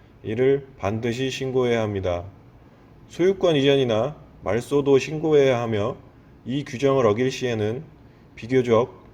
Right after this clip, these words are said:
무거운 벌금형에 처할 수 있음을 명심해야 합니다. 초경량 비행장치의 신고는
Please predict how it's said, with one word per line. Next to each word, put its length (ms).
무거운 480
벌금형에 560
처할 260
수 140
있음을 420
명심해야 540
합니다. 440
초경량 520
비행장치의 640
신고는 600